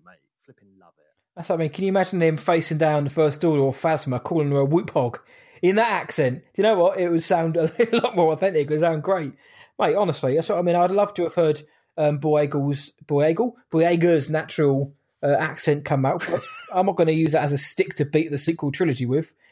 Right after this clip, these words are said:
Speaker 2: But yeah, it would have been, it would have been pretty cool, wouldn't it? But mate, but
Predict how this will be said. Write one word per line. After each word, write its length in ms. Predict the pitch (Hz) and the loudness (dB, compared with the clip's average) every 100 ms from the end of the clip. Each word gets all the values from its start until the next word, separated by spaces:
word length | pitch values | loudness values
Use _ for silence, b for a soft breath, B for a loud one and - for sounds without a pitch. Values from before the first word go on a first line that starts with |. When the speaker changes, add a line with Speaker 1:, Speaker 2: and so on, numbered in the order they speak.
| _ | _
Speaker 2:
But 220 | 160 165 | 0 2
yeah, 140 | 175 180 | 2 2
it 260 | 139 156 160 | 0 -4 -2
would 120 | 180 | -2
have 100 | 147 | 0
been, 360 | 156 147 147 - _ _ | 0 0 -6 -12 _ _
it 60 | 160 | -4
would 40 | 165 | -2
have 100 | 165 | 0
been 220 | 156 165 | 0 0
pretty 240 | 180 165 | 0 0
cool, 160 | 147 170 | 0 0
wouldn't 220 | 160 139 | 0 -2
it? 100 | 135 | -2
But 220 | 139 151 b b b | -2 -4 b b b
mate, 180 | 233 175 - - | -2 -2 -4 -2
but 220 | 247 190 | -2 -2